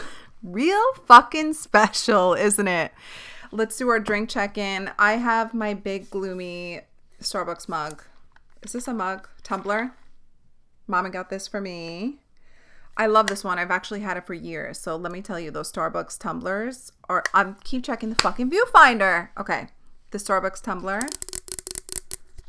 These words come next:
I have a giant cold brew in here. Do you know what I did today? I started doing this 'cause I realized I really like it. Um, I put a little bit of water into my cold brew,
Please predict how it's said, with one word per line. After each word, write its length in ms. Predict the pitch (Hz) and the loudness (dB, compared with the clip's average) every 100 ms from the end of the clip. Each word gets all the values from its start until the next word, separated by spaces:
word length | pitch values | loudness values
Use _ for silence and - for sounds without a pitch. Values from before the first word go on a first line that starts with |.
| - - - - - - - | -12 -10 -8 -8 -8 -8 -4
I 80 | 214 | 0
have 160 | 226 226 | 0 0
a 60 | |
giant 540 | 185 196 175 175 185 165 | -4 -2 -2 -2 -6 -8
cold 320 | 190 170 - | -8 -8 -8
brew 180 | 196 208 | -6 -4
in 80 | 233 | -2
here. 240 | 247 262 | -2 -2
Do 80 | 214 | -2
you 80 | 202 | -2
know 80 | 226 | -2
what 100 | 262 | -2
I 100 | 226 | -4
did 200 | 226 220 | -4 -6
today? 380 | 233 233 240 247 - - - - - - - - - - | -4 -2 -2 -4 -10 -16 -16 -20 -20 -20 -20 -18 0 4
I 80 | |
started 380 | 226 - 233 277 | 4 4 4 2
doing 240 | 208 202 202 | 0 0 -2
this 180 | 208 | -4
'cause 160 | - 202 | -6 -8
I 40 | |
realized 640 | 185 170 170 175 175 - - - - - - - | -6 -2 0 2 0 -4 -10 -10 -12 -14 -12 -4
I 80 | 196 | -2
really 420 | 175 185 185 190 | 0 0 2 2
like 320 | 170 160 165 | 2 0 2
it. 280 | 240 277 - - - - | 0 0 -4 -16 -6 4
Um, 720 | 196 185 175 175 175 180 202 - _ - - - - - - - | 8 8 6 2 -4 -8 -12 -20 _ -20 -20 -20 -20 -20 -10 -2
I 120 | 202 | -2
put 460 | 196 - 233 220 - - - | 6 6 6 2 -4 -10 -2
a 80 | 196 | 0
little 260 | 202 214 | 2 0
bit 160 | 233 220 | 2 2
of 260 | 208 190 196 | 0 -2 -10
water 680 | 196 190 247 208 139 202 - - - - | -4 2 4 4 0 -4 -12 -20 -20 -6
into 240 | 190 180 | -4 -2
my 140 | 196 175 | -4 -2
cold 280 | 208 208 202 | -2 -2 -2
brew, 360 | 156 123 208 | -4 -4 -8